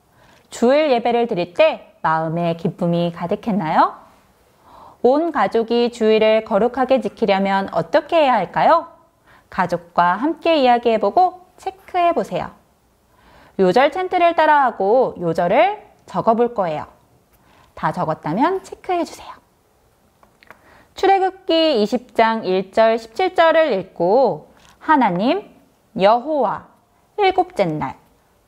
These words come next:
거룩이라는 단어가 몇 번 나왔는지 찾아서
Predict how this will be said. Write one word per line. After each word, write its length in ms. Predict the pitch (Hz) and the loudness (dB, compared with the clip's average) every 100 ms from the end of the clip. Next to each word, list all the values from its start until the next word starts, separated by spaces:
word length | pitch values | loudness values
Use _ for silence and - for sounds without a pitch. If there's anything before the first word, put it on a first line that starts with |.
| _ | _
거룩이라는 960 | - 202 214 302 - - - 180 190 185 | -2 0 2 0 -2 -8 -8 -6 -4 -6
단어가 600 | 185 151 147 302 240 - _ | -6 -6 2 2 0 -10 _
몇 260 | - 180 - | -6 -6 0
번 220 | 226 233 | 0 0
나왔는지 540 | 196 175 175 170 165 175 | -2 -2 -2 -4 -4 -4
찾아서 600 | 311 269 208 330 392 | -2 0 2 0 0